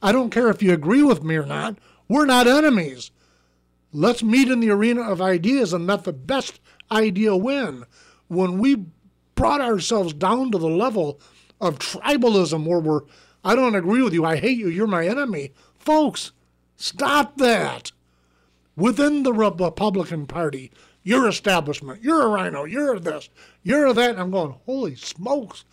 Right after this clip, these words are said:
everybody you're yelling at is a volunteer. Where's your brain? Did you leave it at home?"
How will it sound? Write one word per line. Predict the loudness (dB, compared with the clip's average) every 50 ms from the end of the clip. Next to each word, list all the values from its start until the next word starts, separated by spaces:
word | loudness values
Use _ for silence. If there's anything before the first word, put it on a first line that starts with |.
| _ _ _ _ _ _ _ -2
everybody | 0 2 2 2 0 0 0 0
you're | 0 0 0 0
yelling | 0 0 0 0 0 0 0 2
at | 2 2
is | 2 0 0
a | -2
volunteer. | -2 -2 -2 0 -2 -2 -4 -6 -6 -4 -2 0 0 0 -2 -2 -6 -8 _ _ _ _ _ _ _ _ _ _
Where's | 0 2 4 4 4 4
your | 4 4 2 2
brain? | 2 2 4 4 4 2
Did | 0 -2 -4 -4
you | -4 -2
leave | -2 -2 -2
it | -2 -2
at | -2 -2
home?" | -2 -2 -2 -4 -6 -8 -10 -12